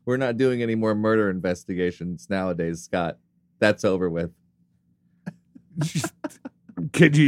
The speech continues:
Speaker 2: even be
Speaker 1: We're gonna
Speaker 2: mad at
Speaker 1: get
Speaker 2: that?
Speaker 1: crushed by the Hive, bro. The Impact Hive's gonna kill us.
Speaker 2: Do you think anyone's mad that we are not getting those, like, weird fucking segments anymore in Impact?
Speaker 1: I will
Speaker 2: Head to
Speaker 1: say,
Speaker 2: head.
Speaker 1: I love Johnny Swinger, though. That made me a Johnny Swinger guy.
Speaker 2: I'll pass on that.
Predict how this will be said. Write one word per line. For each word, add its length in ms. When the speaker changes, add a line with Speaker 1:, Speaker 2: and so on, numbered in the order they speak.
Speaker 2:
even 200
be 60
Speaker 1:
We're 100
gonna 140
Speaker 2:
mad 80
at 20
Speaker 1:
get 120
Speaker 2:
that? 120
Speaker 1:
crushed 380
by 140
the 120
Hive, 360
bro. 280
The 120
Impact 380
Hive's 300
gonna 180
kill 260
us. 220
Speaker 2:
Do 80
you 120
think 260
anyone's 520
mad 380
that 160
we 220
are 260
not 420
getting 280
those, 260
like, 260
weird 640
fucking 340
segments 380
anymore 380
in 80
Impact? 400
Speaker 1:
I 120
will 140
Speaker 2:
Head 100
to 40
Speaker 1:
say, 160
Speaker 2:
head. 300
Speaker 1:
I 100
love 260
Johnny 280
Swinger, 340
though. 220
That 140
made 220
me 120
a 60
Johnny 260
Swinger 320
guy. 360
Speaker 2:
I'll 160
pass 340
on 140
that. 320